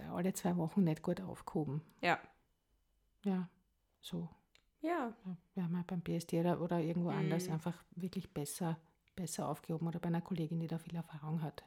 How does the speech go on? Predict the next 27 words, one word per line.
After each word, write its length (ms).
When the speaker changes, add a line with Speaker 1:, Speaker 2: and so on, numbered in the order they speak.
Speaker 2:
Ja. 280
Speaker 1:
Wöchentlich 540
angebunden, 760
wär 120
gescheiter, 500
ja. 240
Sonst, 320
ich 120
b-, 100
bin 220
nicht 180
sehr 140
geschreckt. 560
<laughs> 100
Speaker 2:
Ah, 580
ja, 380
ja, 140
Speaker 1:
Ja, 60
Speaker 2:
ja. 80
Speaker 1:
ich 140
hab 160
auch 140
genug 280
Traumaausbildungen 880
gemacht, 380
also, 220
Speaker 2:
Ja. 460